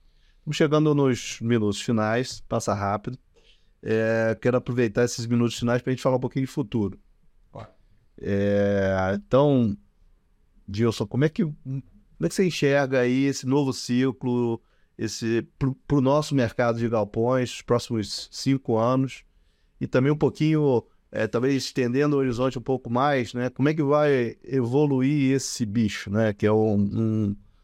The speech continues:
um, empreendimento logístico? É, como é que ele, da mesma forma que ele veio s-, mudando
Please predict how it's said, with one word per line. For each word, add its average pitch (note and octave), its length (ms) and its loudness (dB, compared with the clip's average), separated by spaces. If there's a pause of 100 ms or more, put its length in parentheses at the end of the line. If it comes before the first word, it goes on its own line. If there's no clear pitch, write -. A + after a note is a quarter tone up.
(280)
um, G#2 440 0 (320)
empreendimento A2+ 520 0
logístico? G2 720 -2
É, G2+ 200 -2
como G#2 180 -4
é A#2+ 40 0
que B2 140 -4
ele, A2+ 380 0 (240)
da G#2+ 100 0
mesma C3+ 220 2
forma C3+ 220 0
que C3+ 120 -4
ele A#2+ 140 -2 (300)
veio C3+ 360 2
s-, - 220 -6
mudando A#2+ 920 0